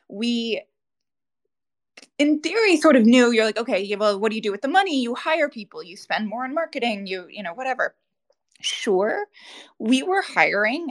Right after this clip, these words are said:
as quickly as we could. Um, and, you know, I would, I would also say early Vanta wasn't the best at hiring either, but we were hiring as quickly as we could. And so it's like, "Well, will more money help us hire more people?"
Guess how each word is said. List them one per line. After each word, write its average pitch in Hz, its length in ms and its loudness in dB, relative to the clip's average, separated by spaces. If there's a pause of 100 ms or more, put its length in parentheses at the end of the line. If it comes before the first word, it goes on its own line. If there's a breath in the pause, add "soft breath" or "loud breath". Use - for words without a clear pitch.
(140)
as 202 140 -8
quickly - 600 -6
as - 280 -2
we 123 140 -12
could. - 400 -14 (420 loud breath)
Um, 180 480 4 (640)
and, 226 220 4
you 202 60 0
know, 214 100 8
I 196 120 8
would, 196 220 -4
I 208 80 2
would 208 100 0
also 208 180 -4
say 196 140 -8
early 208 200 -6
Vanta 202 240 -10
wasn't - 240 -14 (340)
the 196 80 -8
best - 280 -6
at 127 80 -12
hiring 160 320 -6 (140)
either, 175 280 -10 (220 loud breath)
but 269 80 -2
we 285 100 0
were 370 100 -6
hiring 320 360 -2
as 269 80 -2
quickly 262 380 -6
as 233 100 -6
we 233 100 -12
could. 415 340 -6
And 226 160 0
so 220 120 0
it's 220 140 -2
like, 226 140 -2
"Well, 262 160 6
will 254 120 -2
more 254 380 2
money 247 340 -2
help 220 280 -4
us 208 280 -2 (120)
hire 226 220 0
more 240 180 -2
people?" 262 480 -12